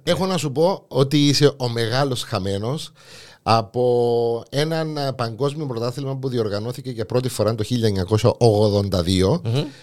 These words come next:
Speaker 1: στο οποίο συμμετείχαν τότε,
Speaker 2: Ναι.
Speaker 1: ε, μάλλον, ε, δεκατρείς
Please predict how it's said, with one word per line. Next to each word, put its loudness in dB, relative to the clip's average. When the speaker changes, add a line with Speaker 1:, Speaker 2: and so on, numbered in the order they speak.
Speaker 1:
στο 2
οποίο 2
συμμετείχαν -6
τότε, 0
Speaker 2:
Ναι. -4
Speaker 1:
ε, -2
μάλλον, -4
ε, 0
δεκατρείς 0